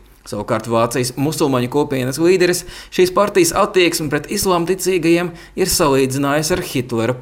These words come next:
politiku pret ebrejiem. A F D partijas biedri asi iebilst pret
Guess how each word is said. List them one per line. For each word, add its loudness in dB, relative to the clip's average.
politiku -2
pret -4
ebrejiem. -4
A 4
F 4
D 4
partijas 4
biedri 4
asi 2
iebilst 2
pret -4